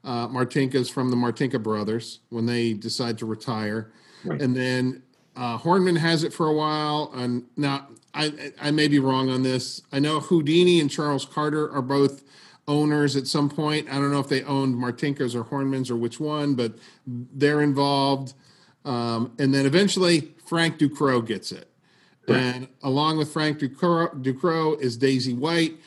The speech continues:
Speaker 1: who's a demonstrator in the shop. And by the way, if you want to learn any more about Daisy White, check out, uh, podcast episode twenty-four, 'cause I talk about Daisy White like, like nobody's ever heard.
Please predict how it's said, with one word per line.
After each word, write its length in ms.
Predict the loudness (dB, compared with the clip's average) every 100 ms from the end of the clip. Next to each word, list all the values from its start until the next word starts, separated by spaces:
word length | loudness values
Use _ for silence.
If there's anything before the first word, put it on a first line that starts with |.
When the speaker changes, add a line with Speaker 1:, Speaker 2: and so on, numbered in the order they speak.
| _
Speaker 1:
who's 200 | -4 -2
a 60 | 0
demonstrator 800 | 0 2 0 -2 -2 0 2 2
in 180 | 0 -4
the 60 |
shop. 480 | -4 -2 -2 -4 -6
And 100 | -4
by 100 | 0
the 120 | 2
way, 220 | 2 2 -2
if 220 | -4 -6
you 80 | -4
want 160 | -2
to 60 | -2
learn 240 | -2 -2
any 140 | -2 -2
more 160 | -2
about 200 | -4 -6
Daisy 300 | -4 -4 -4
White, 400 | -4 -2 -2 -4 -16 _ _ _
check 240 | -10 -8
out, 180 | -8 -10 -16 _ _ _
uh, 220 | -12 -12 -14 -14
podcast 520 | -10 -8 -6 -8 -10
episode 300 | -12 -8 -8
twenty-four, 720 | -8 -10 -8 -2 0 2 0
'cause 240 | -2 -6 -4
I 120 | -6
talk 300 | -6 -8 -6
about 260 | -6 -6
Daisy 280 | -4 -4 -4
White 280 | -4 -6 -8
like, 120 | -14
like 240 | -12 -12 -12 -16 -10
nobody's 580 | -4 2 2 4 2 -2
ever 160 | -8
heard. 320 | -10 -8 -8